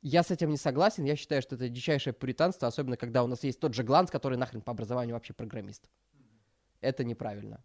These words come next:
я с этим не согласен. То есть в плане как бы вот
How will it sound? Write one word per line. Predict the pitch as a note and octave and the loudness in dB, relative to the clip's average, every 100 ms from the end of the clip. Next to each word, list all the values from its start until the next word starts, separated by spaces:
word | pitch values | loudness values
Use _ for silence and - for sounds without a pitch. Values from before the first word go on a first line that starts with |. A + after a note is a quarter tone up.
| _ | _
я | C3+ C3 | -4 -4
с | |
этим | - A2+ | -6 -8
не | A2+ | -6
согласен. | C3 A#2+ A2+ - | -4 -2 -2 -4
То | |
есть | C#3 - - _ | -4 -6 -20 _
в | - | 4
плане | E3+ F#3+ F#3+ | 6 6 4
как | F#3 D#3 | 2 2
бы | D#3+ C#3 - | 4 4 4
вот | C3 C3 | 0 0